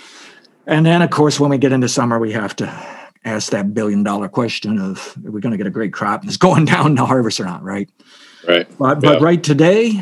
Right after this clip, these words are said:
Speaker 1: um, yeah, I, you know, I'm sure the feed user has been, uh, hurt here. And if they paid my attention to my signal in August, they should have had some stuff bought ahead.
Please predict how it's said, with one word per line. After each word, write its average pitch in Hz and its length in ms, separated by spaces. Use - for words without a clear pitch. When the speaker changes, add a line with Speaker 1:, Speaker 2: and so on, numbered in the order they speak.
Speaker 1:
um, 127 840
yeah, 143 340
I, 117 100
you 127 80
know, 107 180
I'm 113 160
sure 139 240
the 123 100
feed 160 260
user 160 420
has 143 100
been, 143 340
uh, 139 220
hurt 151 300
here. 170 420
And 117 180
if 110 140
they 117 140
paid 135 320
my 135 180
attention 135 400
to 131 60
my 139 240
signal 147 380
in 131 80
August, 170 360
they 120 80
should 127 200
have 113 80
had 131 180
some 123 120
stuff 139 300
bought 131 260
ahead. 147 400